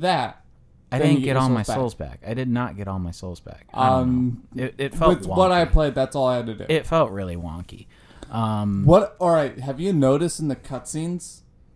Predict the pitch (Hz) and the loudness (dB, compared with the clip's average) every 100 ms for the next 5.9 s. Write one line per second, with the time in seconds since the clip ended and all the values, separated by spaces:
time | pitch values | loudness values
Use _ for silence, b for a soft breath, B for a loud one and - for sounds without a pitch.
0 | - 151 135 - 135 143 131 156 156 160 | -10 -6 -6 -4 -6 -6 -8 -8 -6 -8
1 | - - 131 - 160 175 160 - _ - | -10 -8 -8 -6 -6 -4 -4 -6 _ -12
2 | - - 165 160 202 202 226 247 - - | -12 -4 -2 2 0 0 -4 -4 -10 -20
3 | b b - 160 - 135 170 165 139 139 | b b -8 -8 -8 -2 0 2 0 2
4 | 170 196 185 - 170 156 - - - 160 | 2 2 0 2 0 0 -4 -16 -4 -2
5 | 123 - - _ - 139 165 170 | -2 -8 -20 _ -2 2 4 2